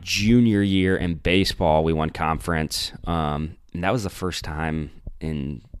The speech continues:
five or six years. So that was fun to be a part of. Um, and then football, I, I don't <laughs> think,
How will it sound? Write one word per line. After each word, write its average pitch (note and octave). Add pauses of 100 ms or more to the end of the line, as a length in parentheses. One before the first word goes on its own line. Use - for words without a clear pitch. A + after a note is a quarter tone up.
(120)
five F2+
or F2+
six -
years. F2
So -
that G#2
was F#2+
fun F#2
to F2
be E2+
a D#2+
part D#2+
of. D#2+ (200)
Um, F2+ (420)
and A2+
then G2
football, F#2 (220)
I, F2 (680)
I -
don't G#2+
<laughs> -
think, -